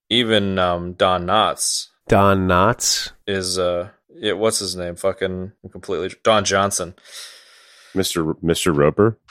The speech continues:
Speaker 1: Yeah, Don Knotts. No, even, even Don Johnson, you know, like, he, he's super <laughs> solid, and they kill him off at the beginning of the first fucking episode, you know?
Speaker 2: I know.
Speaker 3: Yeah.
Speaker 2: I know. I was really bummed about that, actually.
Speaker 3: I,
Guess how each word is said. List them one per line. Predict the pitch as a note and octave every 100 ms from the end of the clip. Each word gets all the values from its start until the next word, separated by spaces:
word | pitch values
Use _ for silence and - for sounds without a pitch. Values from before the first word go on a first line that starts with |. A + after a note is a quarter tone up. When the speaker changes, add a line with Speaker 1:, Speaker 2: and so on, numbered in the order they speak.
| _ -
Speaker 1:
Yeah, | E3
Don | A2+ C3+ C3 C#3
Knotts. | C#3 -
No, | C#3
even, | C3+ C#3 C#3 D#3
even | F3 E3
Don | C#3+ C#3 C3
Johnson, | A2+ A2+ B2+ C#3 A2 G2+ G2 -
you | - - B2+
know, | A#2+ A2+
like, | G#2+
he, | G2+ D3+ D3+
he's | C#3 C3+
super | - F#3 -
<laughs> | C#3
solid, | B2 B2+ - A2+
and | A2+
they | A2 A2+
kill | A2 C#3+ A#2+
him |
off | B2 B2+
at | A#2
the |
beginning | A2 A2 A2+
of | A2
the |
first | - A#2+ -
fucking | A#2+ - F#2
episode, | - - C2 A1 F#2
you |
know? | F#2 A#2+ - _ _
Speaker 2:
I | G#2+ G2+
know. | G2 F2+ - _ G#2
Speaker 3:
Yeah. | G#2+ G#2 F2+ E2 _ _
Speaker 2:
I | G#2+
know. | G#2 G2+ F#2 F2+
I | G#2+
was | G2+ G2+
really | F#2+
bummed | F2+ F#2 F2+
about | F2+ F2+ F2
that, | F2 E2+ - -
actually. | F2+ E2+ F#2 E2+ -
Speaker 3:
I, | -